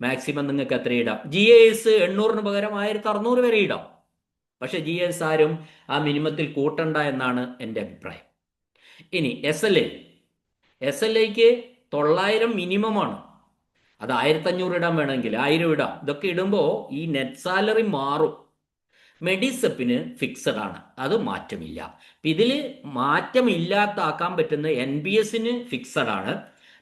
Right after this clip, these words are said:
മെഡിസെപ്പും ഫിക്സഡ് ആയിരിക്കും. ബാക്കി മൂന്നെണ്ണവും, പി എഫും ജി എസും എസ് എൽ എയും നമുക്ക് ഇഷ്ടമുള്ള സംഖ്യ ഇടാം. അങ്ങനെ ഇട്ടാൽ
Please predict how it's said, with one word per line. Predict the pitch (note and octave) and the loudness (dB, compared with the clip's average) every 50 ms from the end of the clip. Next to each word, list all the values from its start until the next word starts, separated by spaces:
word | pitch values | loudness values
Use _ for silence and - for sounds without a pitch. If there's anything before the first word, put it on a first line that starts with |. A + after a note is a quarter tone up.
| _ | _
മെഡിസെപ്പും | C#3+ D3+ D3+ D3+ G3 A#3 - - - - - - D3+ G#3 - - - _ | 0 0 2 2 2 0 0 -2 -6 -6 -4 -4 -6 -6 -6 -10 -16 _
ഫിക്സഡ് | - B2+ G#2 - - - A2 G2 | -10 -10 -10 -8 -8 -8 -8 -6
ആയിരിക്കും. | G2 E2 E2 E2+ D#2+ G2 G2+ - - | -8 -8 -10 -12 -14 -16 -18 -10 -6
ബാക്കി | C#3 C#3+ D#3+ F3+ - - B3 | -6 -4 -4 -4 -4 -4 -4
മൂന്നെണ്ണവും, | A3+ G3+ D#3+ D#3 E3+ G#3+ A3+ G#3 E3+ C#3+ C3 B2+ A2 G#2+ | -2 0 0 0 0 0 0 0 0 0 0 0 -2 -2
പി | C3+ | -2
എഫും | C#3+ D#3+ F3 F#3 - A3 A3+ G#3+ | 0 0 -2 -2 -2 -4 -4 -2
ജി | F3+ D#3 | -2 0
എസും | D#3+ E3+ F3 F3 E3 E3+ G#3 G3 | 0 0 0 -2 -2 -4 -2 -2
എസ് | D3 C3 - - D#3+ | -2 -4 -4 -2 -2
എൽ | D#3 D3+ D#3+ | 0 2 2
എയും | D#3+ D#3+ E3+ D#3+ | 0 0 0 -2
നമുക്ക് | C3 B2 B2 C3 C3 - - | -2 -2 -2 -4 -4 -6 -6
ഇഷ്ടമുള്ള | B2+ A#2+ - - - E3 E3 E3 D3+ C#3+ D3+ F3+ F#3+ - - - - - _ | -8 -8 -8 -8 -6 -4 -4 -2 -2 -2 -2 -2 -4 -8 -12 -18 -20 -20 _
സംഖ്യ | - - A#2+ A#2 B2 A#2+ A#2 A2+ A2+ G2 - - _ _ _ _ _ _ _ _ _ _ _ _ _ _ _ _ _ _ _ _ _ _ _ | -10 -6 -4 -2 -2 -2 -2 -2 -4 -6 -6 -12 _ _ _ _ _ _ _ _ _ _ _ _ _ _ _ _ _ _ _ _ _ _ _
ഇടാം. | A2 G#2+ G#2 A#2 C3 E3 G3+ - - - - - - _ - | -6 -4 -2 -2 -2 -2 -4 -8 -14 -18 -20 -20 -14 _ -6
അങ്ങനെ | A#2 C3+ D#3 F#3+ A#3+ D4 D#4+ D4+ | -4 -2 -2 0 0 0 2 2
ഇട്ടാൽ | A3 C#3 A#2+ - - - A2+ A2 A2+ B2+ | 2 0 0 -2 -2 -2 0 0 0 -2